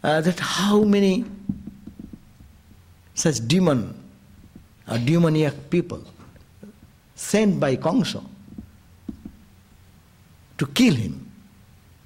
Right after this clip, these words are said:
And he is doing as a divine child without any anxiety or worries,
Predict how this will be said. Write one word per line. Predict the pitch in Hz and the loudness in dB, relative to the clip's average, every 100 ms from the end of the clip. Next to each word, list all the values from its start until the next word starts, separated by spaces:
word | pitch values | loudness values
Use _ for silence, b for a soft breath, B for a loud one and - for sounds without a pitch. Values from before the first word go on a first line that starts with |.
| _ - | _ -6
And | 104 113 123 117 | -4 0 0 -2
he | - 135 131 127 | -2 0 2 2
is | 110 | -2
doing | 98 143 127 117 113 - - | 0 0 2 0 -4 -10 -4
as | 120 113 | -2 0
a | 127 120 117 117 - - - | 2 2 -2 -6 -20 -14 -4
divine | 127 135 147 147 147 143 143 - - - - - - - _ | 0 0 0 0 0 -2 -6 -12 -20 -20 -20 -20 -20 -20 _
child | - 185 165 113 135 143 135 - - - - - - - - - - - - | -2 2 2 0 -2 -4 -8 -6 -6 -6 -14 -20 -20 -20 -20 -20 -20 -20 -2
without | 147 147 160 - - - - - - | 0 4 2 0 -8 -12 -14 -12 -2
any | 156 151 143 110 - - - | 0 0 -2 -4 -10 -18 -10
anxiety | - 151 135 180 190 175 | -2 2 4 4 2 2
or | 143 | 0
worries, | 139 151 135 135 - | 2 2 0 -2 -6